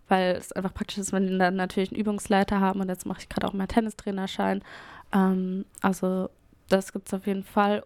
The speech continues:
und das ist natürlich immer individuell, wie die Vereine das regeln. Und zum Projekt,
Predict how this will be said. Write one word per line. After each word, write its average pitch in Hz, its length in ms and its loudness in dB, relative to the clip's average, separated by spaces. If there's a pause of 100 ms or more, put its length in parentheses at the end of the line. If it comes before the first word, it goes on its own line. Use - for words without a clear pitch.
und 196 420 -2 (580)
das - 180 -8
ist 202 120 -6
natürlich 196 480 0
immer 202 260 0
individuell, 180 720 -2
wie 180 380 0
die - 100 -8
Vereine 190 420 2
das - 260 -8
regeln. 262 460 4 (300)
Und 196 240 0
zum 190 560 0
Projekt, 202 640 2